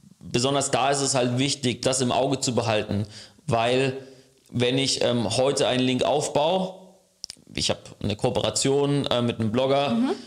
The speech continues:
Speaker 1: und ich, äh, ja, und mir wird der, mir wird der Link geschickt zu dem
Speaker 2: Mhm.
Speaker 1: Artikel, Link ist da, alles schick.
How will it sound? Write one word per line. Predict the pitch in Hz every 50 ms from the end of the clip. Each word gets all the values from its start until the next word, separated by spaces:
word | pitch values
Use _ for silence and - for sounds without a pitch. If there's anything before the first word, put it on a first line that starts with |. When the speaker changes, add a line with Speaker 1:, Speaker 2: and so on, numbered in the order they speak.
| - - - _ _
Speaker 1:
und | - 123 123 120 123 123 123 123 123 117 - - - - - - _ _ _ _ _ _ _ _
ich, | - 131 127 123 117 - - - - - - - - _ _ _ _ _
äh, | - 113 117 117 117 117 110 - - -
ja, | 123 120 117 -
und | - - 123 120 110 - - - - - _ _ _ - - - - - - - _ -
mir | 131 127 131 131
wird | 131 127 127
der, | 127 127 123 123 -
mir | 123 123 120
wird | 120 120 120
der | 120
Link | 131 180 208 180
geschickt | 190 - - 185 175 180
zu | -
dem | 135 123
Speaker 2:
Mhm. | 123
Speaker 1:
Artikel, | - 123 - 185 175 180 175 170 165 160 156 - -
Link | 85 123 127 135 131 123
ist | 120 113 - -
da, | 151 151 147 139
alles | - - 120 117 117 -
schick. | - 151 151 - - -